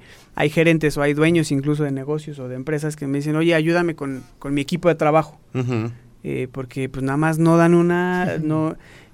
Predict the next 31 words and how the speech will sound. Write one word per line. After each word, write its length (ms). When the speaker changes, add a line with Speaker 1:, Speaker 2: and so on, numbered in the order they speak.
Speaker 1:
y, 560
y 80
cuando 340
llegamos 640
y 40
la 140
primer 300
carta 300
que 100
ponemos 380
es, 320
eh, 320
"¿Sí 160
te 100
das 140
cuenta 280
que 480
tu 160
equipo 280
de 40
trabajo 380
es 120
el 140
reflejo, 880
este, 580
fiel 460
Speaker 3:
Qué 100
Speaker 1:
tuyo?". 380
Speaker 3:
fuerte, 420
fuerte. 220
Speaker 2:
Ujú. 420